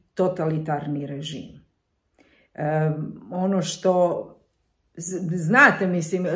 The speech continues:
klaster B, narcisi, to su ljudi koji lažu.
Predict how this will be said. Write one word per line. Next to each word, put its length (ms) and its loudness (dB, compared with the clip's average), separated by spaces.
klaster 560 2
B, 160 -2
narcisi, 840 2
to 140 -6
su 260 -2
ljudi 580 0
koji 360 -2
lažu. 640 0